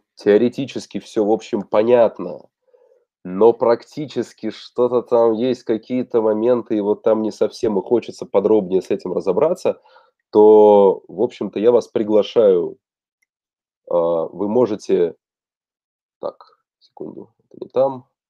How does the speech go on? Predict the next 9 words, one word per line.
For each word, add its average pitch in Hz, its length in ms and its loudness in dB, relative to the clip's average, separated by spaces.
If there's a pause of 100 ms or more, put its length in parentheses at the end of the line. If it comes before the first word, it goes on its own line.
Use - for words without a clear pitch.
(960)
Вы 104 80 0
можете 107 720 0
записаться 98 640 -2
к - 180 -20 (240)
моему 98 300 -2
ассистенту 95 680 -4
Лене 92 320 0
на 85 400 0
консультацию. 123 840 -4